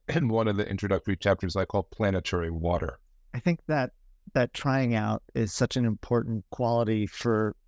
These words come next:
Speaker 2: scholars working, you know, across disciplines and everywhere. You know, Ahmed and I,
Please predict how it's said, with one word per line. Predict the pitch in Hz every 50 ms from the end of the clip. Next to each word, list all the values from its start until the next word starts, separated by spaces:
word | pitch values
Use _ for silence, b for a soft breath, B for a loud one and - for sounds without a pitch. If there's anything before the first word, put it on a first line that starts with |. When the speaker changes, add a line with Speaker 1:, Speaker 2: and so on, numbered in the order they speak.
| _ _
Speaker 2:
scholars | - - - - 120 117 120 120 113 104
working, | 110 113 104 - 113 - 110
you | 110
know, | 98 - - -
across | - - 147 127 113
disciplines | - - 117 - 120 - 120 113 107 113
and | -
everywhere. | - 131 143 143 127 104 98 101 95 - 101 - _ -
You | 117 107
know, | 101 - - -
Ahmed | - 123 120 123 135 127 117
and | 117 110
I, | 107 104 104 104